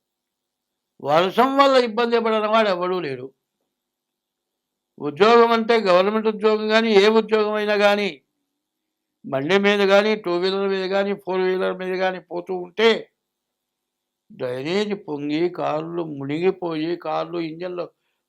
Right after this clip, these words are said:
పాడైపోయి, కార్లు వరదల్లో కొట్టుకుపోయి ఇబ్బంది పడ్డవాళ్ళు ఉన్నారు. సరే, నడిచిపోయే వాళ్ళ బతుకు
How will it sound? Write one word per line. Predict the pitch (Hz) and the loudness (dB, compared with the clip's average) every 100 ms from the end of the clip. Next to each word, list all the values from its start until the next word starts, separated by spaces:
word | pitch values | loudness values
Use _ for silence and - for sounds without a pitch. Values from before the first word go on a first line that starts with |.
| - | -4
పాడైపోయి, | 127 147 160 165 170 180 190 190 | 0 0 0 -4 -4 2 2 2
కార్లు | 185 160 165 170 160 - _ _ _ _ | 0 -2 -2 -2 -8 -10 _ _ _ _
వరదల్లో | 139 151 180 202 214 | -2 2 4 6 4
కొట్టుకుపోయి | 196 160 156 175 180 165 | 2 -2 -4 -2 0 -2
ఇబ్బంది | 135 123 120 | -4 -10 -10
పడ్డవాళ్ళు | 120 123 123 | -10 -10 -10
ఉన్నారు. | 117 110 113 _ _ _ _ _ _ _ _ _ _ _ _ _ _ _ _ _ _ _ _ | -12 -16 -20 _ _ _ _ _ _ _ _ _ _ _ _ _ _ _ _ _ _ _ _
సరే, | 185 220 | 0 2
నడిచిపోయే | 214 190 196 220 226 226 | 2 2 2 4 6 6
వాళ్ళ | 220 208 | 6 4
బతుకు | 190 185 196 | 2 -4 -4